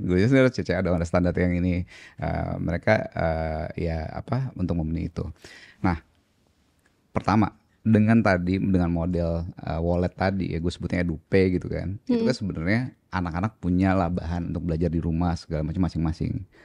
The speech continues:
Speaker 1: Nah, pendidikan itu mas-, bukan cuma soal kognitif. Ini ada tiga ya.
Speaker 2: Hmm.
Speaker 1: Kognitifnya tuh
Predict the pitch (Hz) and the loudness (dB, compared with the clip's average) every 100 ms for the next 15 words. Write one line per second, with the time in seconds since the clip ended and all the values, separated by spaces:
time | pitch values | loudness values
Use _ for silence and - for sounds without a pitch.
0 | _ - - - - - _ _ _ _ | _ -4 -4 -6 -20 -20 _ _ _ _
1 | 120 120 117 - 107 107 165 - 73 76 | 6 6 6 4 4 4 2 -2 -4 -4
2 | 104 - - - - - - 113 110 - | -4 -8 -8 -8 -10 -10 2 4 4 4
3 | 135 147 104 110 - 85 85 - - 95 | 2 4 2 0 0 -2 -4 -4 -4 -4
4 | - 113 113 98 98 82 87 - _ 262 | 4 6 6 4 4 2 0 -6 _ -2
5 | 220 - 82 - 78 - 107 113 110 | -2 0 -4 -2 -2 4 4 4 0